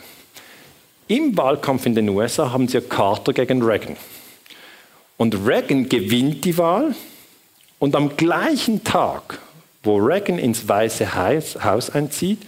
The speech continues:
werden die Geiseln in Teheran freigelassen. Und jetzt haben einige Amerikaner und Iraner gesagt, das Wahlkampfteam von Reagan hat mit Khomeini abgemacht, die Geiseln bitte erst nachher fe-, freizulassen,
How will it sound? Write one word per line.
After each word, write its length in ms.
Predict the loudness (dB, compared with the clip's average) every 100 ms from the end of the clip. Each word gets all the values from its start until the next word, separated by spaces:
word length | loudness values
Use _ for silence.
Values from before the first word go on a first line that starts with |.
| -20 -20 -8
werden 520 | 0 2 2 0 -2
die 120 | 0
Geiseln 420 | 0 2 0 0 -2
in 140 | 0
Teheran 420 | 0 2 2 0
freigelassen. 680 | 0 0 0 -4 -6 -14 -16 -20 _ -20 -20 -20 -20 -16 -4
Und 80 |
jetzt 140 | -2 0
haben 160 | 0
einige 340 | 2 0 2 2
Amerikaner 560 | 2 0 0 0 2
und 140 | 0 0
Iraner 340 | 2 2 2
gesagt, 600 | 0 0 0 0 0 -6 -20 -20 -18 -6
das 240 | -4 0
Wahlkampfteam 960 | 0 2 0 0 0 -2 -4 -2 0 0
von 200 | -2 0
Reagan 500 | 0 0 0 0 -4 -14 -20 _ _ _ _ _ _ _ _ _ _ -20 _ -20 _
hat 200 | -4 -2
mit 160 | 0 -2
Khomeini 640 | 0 0 2 2 2 0
abgemacht, 800 | 0 -2 0 0 0 -2 -8 -16 -20 _ _ _ _ _ _ _ -4
die 100 | 0
Geiseln 460 | 2 2 0 0 0
bitte 220 | 0 2
erst 400 | 2 2 0 0
nachher 460 | 2 2 0 -4 -2
fe-, 260 | -2 -4
freizulassen, 880 | -2 0 0 0 0 2 0 -2 -2